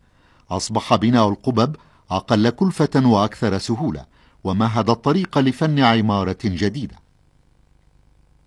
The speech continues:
لبناء قنطرة كهذه توضع هياكل خشبية وتصب الخرسانة فوقها. يجب أن تكون الهياكل قوية جدا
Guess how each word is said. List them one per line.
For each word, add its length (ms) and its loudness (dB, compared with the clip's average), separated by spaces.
لبناء 420 6
قنطرة 440 2
كهذه 720 2
توضع 420 4
هياكل 640 2
خشبية 680 -2
وتصب 560 -2
الخرسانة 720 0
فوقها. 720 -4
يجب 340 0
أن 200 2
تكون 360 0
الهياكل 640 2
قوية 520 0
جدا 500 -2